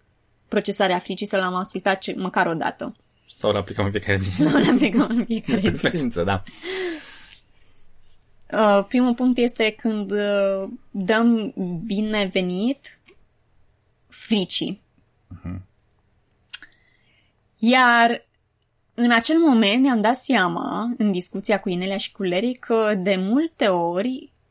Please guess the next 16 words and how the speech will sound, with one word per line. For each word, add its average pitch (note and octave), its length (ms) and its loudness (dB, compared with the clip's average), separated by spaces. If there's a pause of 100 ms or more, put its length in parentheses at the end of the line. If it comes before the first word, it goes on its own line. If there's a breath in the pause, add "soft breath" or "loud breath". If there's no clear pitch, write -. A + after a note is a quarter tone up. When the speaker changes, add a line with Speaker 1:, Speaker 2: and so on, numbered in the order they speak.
(140)
Speaker 1:
noi A3 1120 2
dăm C4 460 2
binevenit, A3 1120 2 (460)
uh, F3+ 1040 2 (1200)
urăm A#3+ 380 4
binevenit G#3+ 800 2
acestei G3 640 2
frici - 800 -4 (140)
Speaker 2:
Mhm. G2+ 340 -8 (2250)
Speaker 1:
și C#4+ 540 2
după C#4+ 200 2
care D4+ 240 -2
ne D4 120 2
oprim. C4 320 -4 (1800)
Și - 180 -6
uităm. G#3+ 400 -6